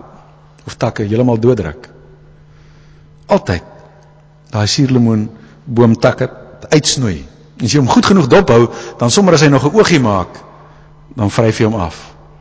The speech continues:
Nog voor hy eers energiek in daarin sit. En dan altyd hierdie heerlike soet lemoenbome, soet lemoene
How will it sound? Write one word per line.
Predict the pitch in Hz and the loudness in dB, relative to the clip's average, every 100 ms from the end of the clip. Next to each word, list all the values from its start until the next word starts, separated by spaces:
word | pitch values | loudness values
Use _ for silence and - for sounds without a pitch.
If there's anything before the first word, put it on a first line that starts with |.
| - - - - - | -20 -20 -20 -18 -14
Nog | 95 | -10
voor | 175 143 | -4 -2
hy | 123 | -2
eers | 113 127 | -4 -2
energiek | 117 95 120 | -4 -4 -4
in | 120 | -2
daarin | 101 92 90 | -2 -2 -4
sit. | 80 64 - - - - - - - - - - - - - - - - - | -10 -14 -18 -20 -20 -20 -20 -20 -20 -20 -20 -20 -20 -20 -20 -20 -20 -20 -10
En | 98 | -8
dan | - | -6
altyd | 120 113 107 | -6 -6 -8
hierdie | 101 101 | -8 -4
heerlike | 120 127 123 117 | -4 -4 -6 -10
soet | 113 - 117 | -8 -8 -8
lemoenbome, | 127 107 101 98 90 90 92 | -6 -6 -6 -6 -6 -6 -10
soet | - 151 | -8 -6
lemoene | 123 101 90 87 | -6 -6 -8 -8